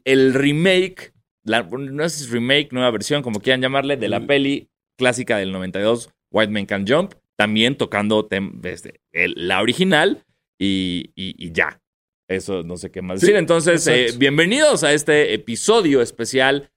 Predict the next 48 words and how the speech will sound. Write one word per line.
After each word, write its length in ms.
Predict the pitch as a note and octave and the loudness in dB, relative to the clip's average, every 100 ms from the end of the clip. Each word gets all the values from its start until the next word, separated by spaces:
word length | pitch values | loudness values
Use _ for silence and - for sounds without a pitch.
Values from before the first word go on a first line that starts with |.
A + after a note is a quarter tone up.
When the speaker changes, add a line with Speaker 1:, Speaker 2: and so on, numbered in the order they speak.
| _ | _
Speaker 1:
de 360 | A2+ B2 B2+ - | 2 2 2 -2
Basquetera 500 | F#2+ - F#2+ - G2 | -8 -8 -10 -6 -6
Feliz. 320 | - G2+ C#3+ | -4 0 0
Yo 60 | B2 | 0
soy 120 | G#2+ | -2
Diego 180 | F#2+ F2 | -2 -2
Sanasi. 440 | F#2 B2+ E3+ A3 | -2 -2 0 -2
Speaker 2:
Y 140 | G2 F#2+ | -4 -4
yo 100 | F#2+ | -4
soy 280 | F2+ G2 F#2 | -2 -2 0
Diego 200 | F#2+ F2+ | 0 -2
Alfaro. 260 | E2+ A2 | -2 -2
Bienvenidos 360 | G#2 G2 G2+ G2+ | -2 -2 -4 -6
a 40 | |
este 120 | G2 G2+ | -6 -4
podcast 360 | A#2+ A2+ A#2 | -2 -2 -2
para 160 | D3 C#3+ | 0 2
los 160 | C3+ A#2+ | 2 0
fans, 240 | C3+ B2 | -2 0
los 140 | A#2 | -2
no 120 | A#2+ C3+ | 0 0
tan 200 | C#3+ A#2+ | -2 -2
fans 180 | A#2+ | -6
y 120 | A2 D3+ | -2 -2
los 100 | B2+ | -2
que 80 | A2 | -4
quieren 200 | A#2+ A2 | -4 -2
ser 160 | A2 | -4
fans 260 | A2 A#2 A2 | -4 -4 -2
de 80 | G2 | -4
la 140 | E2 - _ _ | -4 -8 _ _
N 220 | C#3 C#3+ B2+ | 2 4 4
B 140 | A#2+ | 4
A, 100 | B2 | 2
el 220 | - A2+ | 0 0
baloncesto 600 | B2+ C3+ A#2 A#2 A2 A#2+ - | 2 2 0 -4 -4 -4 0
y 280 | A#2+ D#3+ | 0 0
sus 340 | E3+ - B2+ - | 0 0 0 -2
películas, 600 | A2+ A2 B2+ C3+ C#3 C3 | -2 2 2 2 2 0
que 80 | F#2+ | -4
son 160 | A2+ | -4
un 140 | A2+ G2+ | -2 -4
chingo 520 | - A#2+ C#3 D3 C#3+ | -4 -2 0 2 4
y 120 | G#2+ | 2
Speaker 1:
Ujú. 80 | F#2+ | 0
Speaker 2:
hemos 240 | F#2+ F#2 D#2+ | -2 -4 -6
visto 280 | E2+ - | -6 -10
básicamente 720 | D#2+ D2+ D2+ D2 D2+ D2 D#2 | -10 -12 -14 -14 -14 -12 -14